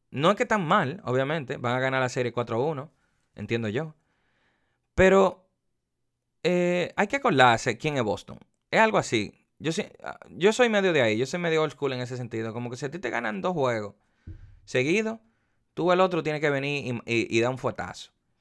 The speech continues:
Entonces, en este caso, a ellos le ganaron uno, que está bien, es válido. Pero este último fue como que, "Uh,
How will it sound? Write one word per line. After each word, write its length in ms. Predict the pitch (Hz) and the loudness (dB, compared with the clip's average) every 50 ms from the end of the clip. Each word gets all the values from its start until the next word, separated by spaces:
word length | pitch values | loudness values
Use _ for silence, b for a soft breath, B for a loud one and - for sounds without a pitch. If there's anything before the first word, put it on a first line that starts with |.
| b b b b b b b b | b b b b b b b b
Entonces, 320 | - 135 143 190 175 180 | -10 -2 -2 -2 0 0
en 80 | 160 170 | -2 -2
este 160 | 175 202 185 | -2 -4 -2
caso, 340 | - 139 123 113 - - 113 | 0 2 0 0 0 -4 -4
a 80 | 120 127 | -2 -2
ellos 120 | 139 151 | 0 0
le 80 | 160 151 | 0 0
ganaron 400 | 143 139 135 143 156 156 160 160 | -2 -2 0 0 0 0 0 -2
uno, 400 | 151 156 160 151 131 113 123 - _ _ _ _ _ _ _ _ _ _ _ _ _ _ _ _ _ _ _ _ _ _ _ - | -2 -2 -2 -2 -2 -4 -8 -12 _ _ _ _ _ _ _ _ _ _ _ _ _ _ _ _ _ _ _ _ _ _ _ -4
que 80 | - | -2
está 140 | 127 127 135 | 2 2 4
bien, 220 | 139 147 151 143 127 | 4 4 2 0 0
es 80 | 127 | 0
válido. 420 | 135 139 135 120 110 107 113 120 _ _ _ _ _ _ _ _ _ _ - | 2 2 2 2 0 -4 -6 -10 _ _ _ _ _ _ _ _ _ _ 2
Pero 220 | 143 143 143 147 | 4 4 6 4
este 240 | 160 165 - 202 180 | 4 2 2 2 2
último 580 | 175 175 160 120 131 123 117 113 107 - _ _ _ _ _ _ _ _ _ _ - | 2 2 0 0 -2 -4 -4 -4 -10 -14 _ _ _ _ _ _ _ _ _ _ -16
fue 260 | - - 139 147 147 | -8 -4 -4 -4 -2
como 260 | - 175 175 170 160 | -2 -2 -2 -2 -2
que, 220 | - 160 143 - - | -2 -4 -4 -4 -4
"Uh, 520 | - 190 165 151 196 151 135 131 131 120 | -10 -8 -8 -8 -8 -10 -10 -10 -10 -12